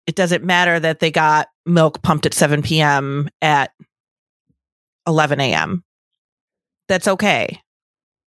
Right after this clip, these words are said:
It's not gonna, you know, it's not gonna be a big deal.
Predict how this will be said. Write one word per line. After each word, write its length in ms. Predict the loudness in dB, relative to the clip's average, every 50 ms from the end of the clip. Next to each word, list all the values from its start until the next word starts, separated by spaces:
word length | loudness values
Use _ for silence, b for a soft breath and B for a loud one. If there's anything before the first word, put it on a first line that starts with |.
| _ -8
It's 140 | -4 -2 0
not 180 | 0 0 0
gonna, 600 | 0 0 0 0 0 0 0 -2 -4 -8 -10 -12 _ _ -20 _ _ _ -4
you 100 | 0 0
know, 360 | 2 2 0 0 -2 -6 -8 -14 _ _ _ _ _ _ _ _ _ _ _ _ _ _ _ _ _ _ _ _
it's 100 | -8 -2
not 140 | -2 0 0
gonna 140 | 0 0 0
be 120 | 0 0
a 60 | 0 0
big 180 | -2 -2 -2
deal. 400 | 0 0 0 0 -2 -4 -8 -12